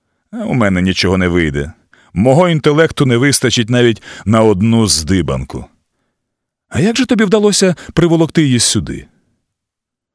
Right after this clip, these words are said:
У неї є сестра, молодша на два роки. От вона розповіла мені про старшу сестру, яка цілими днями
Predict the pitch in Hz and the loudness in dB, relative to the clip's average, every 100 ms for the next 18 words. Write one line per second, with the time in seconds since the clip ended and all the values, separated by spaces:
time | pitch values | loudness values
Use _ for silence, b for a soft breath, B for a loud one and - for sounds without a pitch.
0 | _ - 254 247 165 175 147 - - - | _ -6 -2 -2 -2 -2 -2 -4 -2 -4
1 | - _ _ _ _ - 165 131 95 98 | -6 _ _ _ _ -2 2 2 0 0
2 | 87 87 73 67 67 - _ B B B | 0 0 -2 -6 -12 -14 _ B B B
3 | B - - 247 247 233 226 - 220 139 | B -4 -2 2 2 2 0 0 2 2
4 | 143 135 131 - 143 120 - 110 104 110 | 2 2 0 0 0 0 0 0 -2 -4
5 | - 110 - 202 147 110 127 - 147 131 | -2 -2 0 0 2 0 0 0 0 0
6 | 127 113 139 156 139 139 | -2 0 0 0 2 0